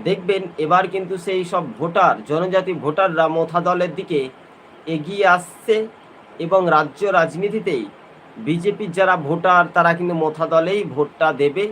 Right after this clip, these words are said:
স্বাভাবিকভাবে, যেটা দেখা যাচ্ছে। কিন্তু রাজ্য রাজনীতিতেই প্রদ্যুৎ কিশোর দেববর্মা আগামী দিন কিন্তু একটা ভবিষ্যৎ করতে পার-, মানে ভবিষ্যৎবাণী করতে পারে বলে এমনটাই, আহ, সূত্র মারফত খবর। কেননা আলাদা রাজ্যের জন্য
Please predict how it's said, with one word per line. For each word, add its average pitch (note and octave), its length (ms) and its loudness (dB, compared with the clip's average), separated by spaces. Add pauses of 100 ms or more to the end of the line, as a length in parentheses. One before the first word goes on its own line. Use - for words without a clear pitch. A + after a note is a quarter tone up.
(460)
স্বাভাবিকভাবে, G#3 680 2
যেটা F3+ 260 -2
দেখা D#3 340 0
যাচ্ছে। E3 400 0 (500)
কিন্তু E3+ 220 -4
রাজ্য D#3 340 0
রাজনীতিতেই F3+ 800 -2 (560)
প্রদ্যুৎ F3+ 440 -4
কিশোর F#3+ 320 -6
দেববর্মা F3 580 2 (540)
আগামী F3+ 380 0
দিন E3+ 200 -4
কিন্তু F3 280 -6
একটা E3+ 200 0
ভবিষ্যৎ E3+ 600 -8
করতে E3+ 240 -8 (120)
পার-, D3+ 280 2 (100)
মানে D3+ 200 -2
ভবিষ্যৎবাণী E3+ 840 -2
করতে E3+ 300 -8
পারে D#3+ 260 0
বলে D3+ 260 0 (520)
এমনটাই, D#3+ 600 2 (460)
আহ, C#3+ 160 2
সূত্র E3+ 400 -12
মারফত D#3 420 0
খবর। A#2+ 320 -6
কেননা D#3+ 320 0 (500)
আলাদা E3 360 2
রাজ্যের F#3 380 -2
জন্য F3+ 240 -4